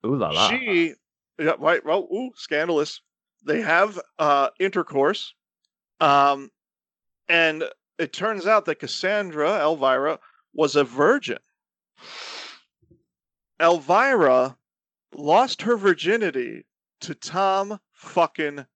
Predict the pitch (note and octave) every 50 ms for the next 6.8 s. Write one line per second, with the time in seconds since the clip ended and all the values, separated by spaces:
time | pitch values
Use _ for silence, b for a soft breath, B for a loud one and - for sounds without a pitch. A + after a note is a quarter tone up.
0 | _ _ _ _ - - - D3 D3 D#3 D#3 C#3 A#2 - - _ - - - -
1 | _ _ _ _ _ b b b b b b b b _ _ _ _ _ _ _
2 | - G3 A#3+ D4 C#4+ G#3 D#3 - _ _ _ _ _ - F3 F3+ E3 - E3+ D#3
3 | C#3+ - - - _ _ - - E3 D#3+ D3 B2 - - - _ _ _ _ _
4 | _ _ _ _ _ _ _ _ _ _ _ _ _ _ _ _ _ _ _ _
5 | _ _ _ _ - F#2 - - G#2+ - - G2 G2 G#2+ A#2 B2+ - - _ _
6 | _ _ _ _ _ _ _ _ E3 D#3+ F3 D#3 A#2 - _